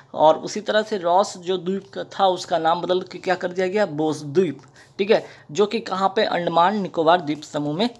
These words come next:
स्थित है। एक रॉकेट से एक सौ तैंतालीस सैटेलाइट लॉन्च कर नया विश्व रिकॉर्ड बनाया था कौन सी कंपनी? स्पेस एक्स कंपनी।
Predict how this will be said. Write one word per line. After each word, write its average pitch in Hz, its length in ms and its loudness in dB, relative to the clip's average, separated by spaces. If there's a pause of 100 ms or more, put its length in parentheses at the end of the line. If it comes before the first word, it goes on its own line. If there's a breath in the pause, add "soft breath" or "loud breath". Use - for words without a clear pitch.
(140)
स्थित 226 400 0
है। 110 160 -8 (800 loud breath)
एक 247 200 6
रॉकेट 226 400 6
से 240 140 -2
एक 233 60 -4
सौ 226 140 -6
तैंतालीस 208 760 -4 (420)
सैटेलाइट 190 640 2
लॉन्च 196 380 2
कर 208 180 -2
नया 185 260 4
विश्व 196 300 -2
रिकॉर्ड 180 340 0
बनाया 180 360 2
था 196 120 -8
कौन 180 300 -2
सी 196 140 -6
कंपनी? 196 480 -8
स्पेस - 520 -6
एक्स 175 240 -6
कंपनी। 196 520 0